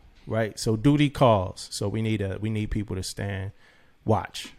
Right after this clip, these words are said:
right? We need people to stand a certain watch somewhere.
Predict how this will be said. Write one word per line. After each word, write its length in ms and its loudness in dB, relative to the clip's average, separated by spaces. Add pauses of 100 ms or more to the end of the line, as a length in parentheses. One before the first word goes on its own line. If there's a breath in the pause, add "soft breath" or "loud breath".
(340)
right? 260 -4
We 80 -2
need 160 -2
people 240 -4
to 60 -8
stand 320 -4
a 20 -6
certain 340 -6
watch 240 -6
somewhere. 460 -6